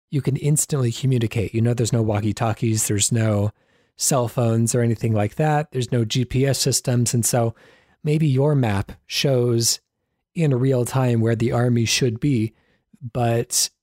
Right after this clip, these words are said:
they can get slowed down by battles. They can get diverted by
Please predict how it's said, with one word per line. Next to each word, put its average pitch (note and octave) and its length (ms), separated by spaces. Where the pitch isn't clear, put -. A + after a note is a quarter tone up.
they D3+ 240
can D3 180
get C3+ 220
slowed B2 400
down A#2+ 440
by G2+ 400
battles. C#3+ 600
They B2 140
can G#2+ 160
get A2+ 240
diverted C3 640
by G#2 500